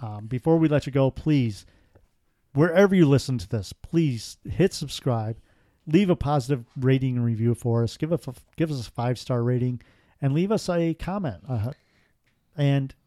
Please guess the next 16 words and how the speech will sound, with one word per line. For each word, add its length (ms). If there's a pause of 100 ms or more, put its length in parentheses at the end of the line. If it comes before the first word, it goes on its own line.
(360)
the 120
reason 240
why 80
we 140
ask 240
is 100
it, 140 (680)
they 140
have 160
been 160
changing 520
the 100
algorithms 640
of 120
the 80
podcast, 680